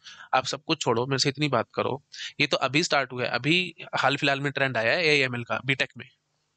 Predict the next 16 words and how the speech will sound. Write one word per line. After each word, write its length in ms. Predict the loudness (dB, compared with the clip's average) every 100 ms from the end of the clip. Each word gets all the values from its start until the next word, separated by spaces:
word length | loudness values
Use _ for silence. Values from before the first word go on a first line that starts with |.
| -6
है 60 | -2
ना? 200 | 0 0
कई, 260 | 0 0 2
कई 160 | 0
यूनिवर्सिटीज, 440 | 2 0 -2 -2 0
प्राइवेट 280 | 0 0
यूनिवर्सिटीज 380 | -2 0 0 0
बीटेक 260 | 2 0 0
करा 140 | 2
रही 140 | 2 2
हैं 100 | 2
एआईएमएल 300 | 2 0 -4
में 80 |
स्पेशलाइजेशन 580 | -2 0 2 2 0 -2
के 80 | -4
साथ, 340 | 0 0 -2